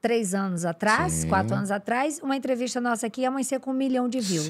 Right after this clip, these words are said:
Speaker 2: Sim.
Speaker 1: Hoje amanhece com vinte mil views. Porque tiraram o alcance, porque o, o tempo mudou, porque tá todo mundo fazendo a mesma coisa, e por aí vai, né? Hoje, é, as coisas estão muito difíceis, principalmente no Rio de Janeiro.
Speaker 2: E pra nós, né, de direito.
Speaker 1: Né?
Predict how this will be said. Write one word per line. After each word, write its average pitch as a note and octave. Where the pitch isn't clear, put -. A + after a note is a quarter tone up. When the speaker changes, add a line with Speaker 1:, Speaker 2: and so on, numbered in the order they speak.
Speaker 2:
Sim. G2+
Speaker 1:
Hoje B3+
amanhece C4+
com C4+
vinte B3+
mil C4
views. D3+
Porque A#3+
tiraram C#4+
o C#4+
alcance, C4+
porque B3
o, A3+
o G#3+
tempo G3+
mudou, A#3+
porque -
tá C4+
todo B3+
mundo A#3+
fazendo A3+
a A#3
mesma A3+
coisa, B3
e G#4
por A4
aí F#4+
vai, E3
né? D#3+
Hoje, A3+
é, G#3+
as A3
coisas B3+
estão B3
muito C4
difíceis, B3+
principalmente D4+
no C4+
Rio B3+
de A#3+
Janeiro. G#3+
Speaker 2:
E B2+
pra G3
nós, D3+
né, A2
de G2
direito. F3
Speaker 1:
Né? F#3